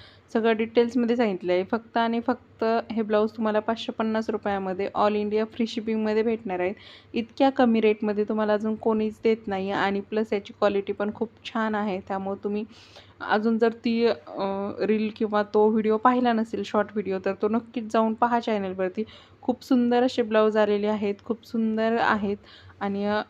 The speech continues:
घातल्यानंतर तर अजून छान दिसतील. मी सध्या मशीनवर बसत नाही आहे, नाही तर मग मी तुम्हाला शिवून घालून दाखवला असता. तर इथं पहा तुम्ही किती सुंदर आरी वर्क आहे आणि हेच जर आपण करायला घेतलं असतं ना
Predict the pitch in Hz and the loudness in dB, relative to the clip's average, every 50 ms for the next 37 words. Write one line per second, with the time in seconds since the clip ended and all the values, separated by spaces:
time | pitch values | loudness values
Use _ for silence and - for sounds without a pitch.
0 | _ - 226 226 226 226 226 220 220 226 226 220 233 220 - - 226 226 220 214 | _ -2 0 0 0 0 0 2 2 2 0 0 -2 -2 0 2 2 4 4 2
1 | 233 233 233 - - 240 220 214 208 208 208 - - - 202 202 214 220 220 - | 2 0 0 0 0 -2 0 0 -2 -4 -6 -6 -6 -4 -2 -2 -2 0 0 0
2 | 233 208 226 233 226 226 233 226 - 226 220 214 214 208 226 233 226 - 214 - | 0 0 0 0 0 0 -2 -2 -2 -4 -2 -2 -2 -2 -4 -2 -2 -4 -4 -4
3 | 220 214 208 190 196 202 202 202 202 214 208 208 208 208 214 214 - 220 214 214 | -4 -4 -4 -4 -4 -4 -6 -6 -4 -4 -4 -2 -2 -2 -4 -4 -4 -4 -2 -2
4 | 220 220 220 226 220 - - - 233 233 240 240 240 254 247 220 214 220 226 220 | -2 -2 -2 -2 -4 -6 -6 -6 -4 -2 -2 0 0 2 2 2 2 0 0 0
5 | 220 220 220 214 202 185 185 185 202 - - - 202 - - - - - - - | -2 -2 -2 -2 0 0 0 0 -2 -4 -6 -6 -6 -6 -10 -16 -20 -20 -20 -20
6 | - _ - 208 202 220 214 - 240 - 233 226 233 220 226 240 208 214 214 - | -16 _ -4 -2 -2 -2 -2 -4 -4 -2 -2 -2 -2 -2 -2 -4 -4 -4 -4 -4
7 | 240 214 - 247 240 - 262 233 226 226 220 220 226 226 226 226 220 220 208 208 | -4 -4 -2 -2 0 0 2 2 2 4 4 4 4 6 4 4 4 2 0 0
8 | 208 214 - - 208 214 202 208 196 202 - - 196 196 202 208 208 208 196 - | -2 -2 0 2 2 2 2 -2 -4 -4 -4 -4 -2 0 0 0 0 0 2 2
9 | 240 240 226 226 - 247 233 220 - - 233 233 - - 226 220 220 220 220 226 | 2 2 2 2 2 2 4 2 2 0 -2 -2 0 2 2 4 4 4 4 2
10 | 226 240 247 233 226 220 214 220 214 - - 185 190 | 2 2 0 0 0 0 0 0 -2 -6 -8 -6 -6